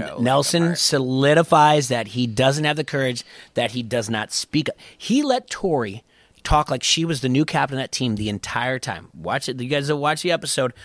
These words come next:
Speaker 2: watch it. She just sits there and says, "I was here, I've done that," and he just sits there and takes it. "We're gonna do this, we're gonna that." She gets an idea with C T. She tells him what they're gonna do. He does not have any courage to pull that trigger to make a deal with C T, and then afterwards,
Speaker 1: Right.
Speaker 2: he has the false bravado to yell at Kyle,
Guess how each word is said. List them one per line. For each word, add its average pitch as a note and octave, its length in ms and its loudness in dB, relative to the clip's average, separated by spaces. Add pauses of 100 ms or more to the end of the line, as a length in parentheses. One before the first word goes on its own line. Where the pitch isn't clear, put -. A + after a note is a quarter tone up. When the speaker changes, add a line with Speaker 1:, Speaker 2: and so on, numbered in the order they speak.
(200)
Speaker 2:
watch B2 300 0
it. - 80 -12
She C#3+ 220 -2
just C#3 220 -2
sits C#3 180 -4
there C#3+ 100 0
and B2 80 -4
says, A2+ 300 -4
"I C#3+ 160 0
was C#3 160 -6
here, C3+ 200 -2
I've B2+ 180 -2
done B2+ 100 -6
that," B2+ 160 -2
and - 80 -16
he C#3 180 -6
just C3 180 -2
sits - 160 -6
there B2 60 -4
and A#2 80 -6
takes A2+ 240 -6
it. - 100 -12
"We're C#3 200 -2
gonna D#3 160 -2
do C#3+ 180 2
this, C#3+ 220 -2
we're D3 60 -4
gonna C3+ 120 0
that." - 80 -4 (340)
She - 280 0
gets F3+ 200 0
an E3 60 0
idea C#3+ 360 0
with C3 100 -2
C C#3 160 0
T. C3+ 200 -2
She D#3 200 0
tells C#3 240 -2
him C3+ 40 -4
what B2+ 100 -2
they're B2+ 100 -2
gonna B2+ 100 2
do. B2+ 160 0 (320)
He E3+ 240 0
does D3+ 240 2
not C#3 160 0
have B2+ 180 -2
any C3 140 -2
courage B2+ 380 -2
to A#2 80 -4
pull C3 260 0
that C#3+ 160 0
trigger C3 360 -2
to - 120 -2
make B2 300 0
a C3 40 0
deal B2+ 280 0
with A#2 100 -4
C B2 140 -4
T, A#2+ 240 -4 (240)
and A#2 160 0
then A#2 120 2 (200)
afterwards, B2 680 -2
Speaker 1:
Right. C#3 400 0
Speaker 2:
he C3 100 2
has B2+ 200 0
the A#2+ 80 -2
false D3 320 0
bravado C3 460 2
to C3 160 -6
yell B2 380 2
at C3 100 -6
Kyle, A#2+ 480 0